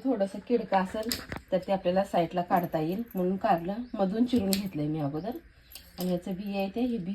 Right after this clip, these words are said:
पण काढून घेणार आहे, बी निब्बर आहे. तर कवळं असेल तर ठेवलं तरी चालतंय. तर मी असं कारल्याचं बी काढून घेतले. ते कारली एकदम छान दिसली, पण आज जरा थोडंसं निब्बर होतं म्हणून मी त्याचं बी काढून घेतले. तर,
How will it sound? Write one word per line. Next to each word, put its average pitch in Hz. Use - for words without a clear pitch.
पण 233
काढून 190
घेणार 175
आहे, 170
बी 180
निब्बर 170
आहे. 151
तर 180
कवळं 190
असेल 185
तर 208
ठेवलं 196
तरी 185
चालतंय. 180
तर 202
मी 214
असं 208
कारल्याचं 185
बी 214
काढून 196
घेतले. 185
ते 143
कारली 214
एकदम 226
छान 220
दिसली, 247
पण 170
आज 170
जरा 196
थोडंसं 196
निब्बर 180
होतं 202
म्हणून 180
मी 185
त्याचं 185
बी 185
काढून 190
घेतले. 190
तर, -